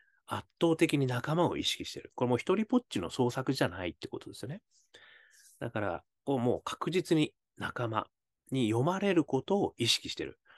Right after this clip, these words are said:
これがね、二つ目ですよね。そして三つ目。三つ目は大義なんですけども、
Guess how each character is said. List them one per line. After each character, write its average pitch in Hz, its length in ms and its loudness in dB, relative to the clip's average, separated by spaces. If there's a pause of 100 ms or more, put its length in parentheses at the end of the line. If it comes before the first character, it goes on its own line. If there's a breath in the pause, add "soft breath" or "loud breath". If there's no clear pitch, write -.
(400 soft breath)
こ - 120 -4
れ 123 80 2
が 117 100 2
ね、 85 100 -4
二 - 220 -10
つ - 160 -8
目 82 180 -8 (220)
で - 120 -10
す - 100 -14
よ - 80 -14
ね。 71 160 -16 (220)
そ 143 120 -4
し - 40 -6
て - 80 -8
三 117 140 2
つ - 160 -6
目。 - 200 4 (840)
三 107 120 -6
つ - 80 -8
目 175 80 6
は - 80 2
大 175 340 4
義 - 240 -8 (180)
な 73 120 -10
ん - 40 -10
で - 120 -8
す - 80 -12
け - 100 -8
ど - 140 -14
も、 104 280 0